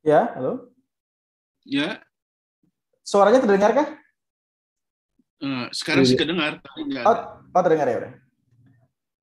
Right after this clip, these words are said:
Speaker 1: Karena di video ini ada, ada suaranya harusnya.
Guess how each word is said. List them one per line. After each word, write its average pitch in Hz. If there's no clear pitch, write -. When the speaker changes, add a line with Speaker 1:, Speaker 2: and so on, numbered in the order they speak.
Speaker 1:
Karena 170
di 208
video 175
ini 180
ada, 156
ada 147
suaranya 143
harusnya. -